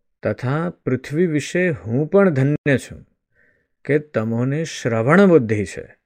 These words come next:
ને મને માત્ર કથન કરવામાં પણ બુદ્ધિ છે." એટલે કે સાચા કથાકારને સાચો શ્રોતા મળી ગયો છે.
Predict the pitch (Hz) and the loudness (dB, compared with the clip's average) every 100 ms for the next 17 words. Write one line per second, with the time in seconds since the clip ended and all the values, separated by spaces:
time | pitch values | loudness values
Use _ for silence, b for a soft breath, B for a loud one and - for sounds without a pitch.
0 | _ _ _ _ _ _ _ 120 139 139 | _ _ _ _ _ _ _ 0 2 2
1 | 101 98 110 127 151 127 104 107 110 127 | -2 -4 -4 -4 -4 -4 -4 -4 -6 -8
2 | _ - 156 - _ 107 - 139 151 135 | _ -6 -6 -8 _ -8 -6 -4 -4 -4
3 | 120 117 117 117 113 110 113 131 135 117 | -2 0 0 -2 -4 -6 -6 -4 -2 -2
4 | 98 104 98 - - _ _ _ _ _ | -4 -6 -8 -10 -20 _ _ _ _ _
5 | _ _ _ _ _ _ - 101 127 131 | _ _ _ _ _ _ -12 -8 -4 -2
6 | 131 151 - - 107 101 101 - 131 135 | 0 -2 -4 -6 -4 -6 -8 -8 -6 -4
7 | 151 147 - 110 - 120 127 127 123 123 | -6 -8 -8 -10 -8 -8 -6 -4 -2 -2
8 | 123 123 135 - 107 104 - 131 127 - | -2 -2 -4 -6 -8 -8 -6 -8 -8 -10
9 | 104 98 98 - 120 92 82 - 50 50 | -10 -8 -6 -2 -2 -2 -8 -16 -20 -20
10 | - _ _ | -20 _ _